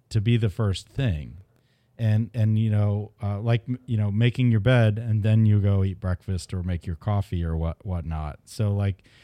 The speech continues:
dynamic stretching, and then we go and we march or whatever.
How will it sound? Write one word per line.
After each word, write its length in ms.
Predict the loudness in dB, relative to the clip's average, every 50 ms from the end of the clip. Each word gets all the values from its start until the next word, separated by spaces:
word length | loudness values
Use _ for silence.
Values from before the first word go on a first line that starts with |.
| _ -20 _ _ _ _ -4
dynamic 480 | 0 0 2 2 2 2 2 0 -2
stretching, 1040 | -4 -8 -6 -2 -2 0 0 -2 -2 -2 0 0 0 0 -2 -2 -2 -4 -4 -6 -10 _ _ _ _ _ _ _ _ _ _ _ _ _ _ _ _ _ _ _ _ _ _ _ _
and 280 | 0 0 2 2 2 2
then 760 | 2 4 6 6 6 6 6 6 4 4 2 2 2 2 2
we 100 | 0 2
go 360 | 2 2 2 2 2 2 2
and 120 | 0 0 0
we 80 | -2
march 540 | -2 -4 -6 -6 -10 -12 _ -20 -20 -18 -12
or 140 | -8 -6 -6
whatever. 480 | -4 -4 -6 -6 -8 -12 -14 -16 -18